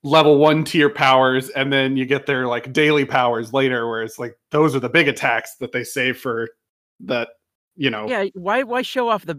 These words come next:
Speaker 2: the, the big stuff first? You gotta, like, you gotta pepper that stuff in there.
Speaker 1: It's not even their final form.
Speaker 2: It's not even their final form.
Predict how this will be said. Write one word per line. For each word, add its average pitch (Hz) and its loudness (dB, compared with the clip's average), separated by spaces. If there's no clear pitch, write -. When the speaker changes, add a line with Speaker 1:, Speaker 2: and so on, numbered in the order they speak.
Speaker 2:
the, 156 -12
the 135 -16
big 185 -6
stuff 120 -8
first? 180 -8
You 135 -12
gotta, 175 -6
like, 131 -8
you 269 -4
gotta 240 -2
pepper 208 -8
that 190 -2
stuff 170 -6
in 214 -4
there. - -14
Speaker 1:
It's 123 -8
not 143 2
even 156 0
their 139 2
final 143 0
form. 185 -2
Speaker 2:
It's 180 -8
not 170 -2
even 185 -2
their 143 -4
final 147 -6
form. 113 -12